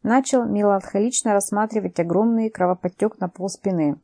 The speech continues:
украшавший его мускулистое тело. «Да», резюмировал он результаты осмотра. «Разделали меня под орех, добрые молодцы из Ф С Б». «Заслужил»,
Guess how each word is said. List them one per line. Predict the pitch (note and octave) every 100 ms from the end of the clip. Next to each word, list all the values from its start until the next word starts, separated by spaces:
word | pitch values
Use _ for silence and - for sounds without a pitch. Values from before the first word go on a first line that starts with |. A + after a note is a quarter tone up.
| _ _ _ _ _ _ _ - -
украшавший | F#3+ G3+ - A3+ A#3 B3+
его | A3+ A3
мускулистое | A3 F#3+ - E3 F3 - F#3
тело. | - E3+ E3 D#3+ E3+ _ _ _ _ _
«Да», | G3 G#3 G3+ F3+ F3 E3+ E3+ E3+ E3+ - _ _ _ _
резюмировал | F#3+ F#3 F#3 F3+ F#3 F#3 F#3 F3 E3+
он | F#3 A3+ A#3+
результаты | G3+ F#3 F3+ F3 E3+ F#3 F#3+
осмотра. | F3+ - E3+ E3 - D#3 F3 _ _ _ _ _ _ -
«Разделали | - A#3 G#3 G#3 G#3+ A3+ A#3+
меня | A#3+ A3+ G#3
под | - A#3 B3
орех, | B3 G#3 G#3+ - - - -
добрые | G3 A3 F#3+ G#3+
молодцы | A3 A3 F3+ E3 - F#3
из | F3+
Ф | -
С | G3 G3 F#3+
Б». | F#3+ F#3 D#3 - _ _ _ _ _ _ _ _
«Заслужил», | G3 C#4+ D4 D4 C#4 E4 E4+